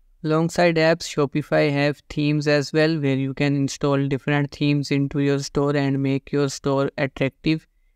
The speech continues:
and really professional. So when you create an account on Shopify, you have a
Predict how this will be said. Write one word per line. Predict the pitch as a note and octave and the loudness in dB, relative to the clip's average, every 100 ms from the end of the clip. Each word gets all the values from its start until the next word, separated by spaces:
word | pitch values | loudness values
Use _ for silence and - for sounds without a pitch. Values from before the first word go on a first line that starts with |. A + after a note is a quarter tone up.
| _ F3+ | _ -2
and | C#3+ C#3 | 2 2
really | C3+ C3+ C#3 | 2 2 0
professional. | C#3+ - C3+ C3+ C3+ - - | -2 -4 -4 -2 -4 -6 -8
So | - | -2
when | D#3 D#3 | 0 0
you | E3 | 0
create | D#3+ D#3 D#3+ E3+ | 0 2 2 0
an | F3 | -2
account | E3 D3+ D3 D3+ | -2 0 0 0
on | D#3 | 0
Shopify, | - D3 D3+ D3 D#3 | 0 -2 -2 0 2
you | D3+ D3 | 2 0
have | C3+ C#3 C#3+ C#3 | -2 0 0 0
a | C#3 | 0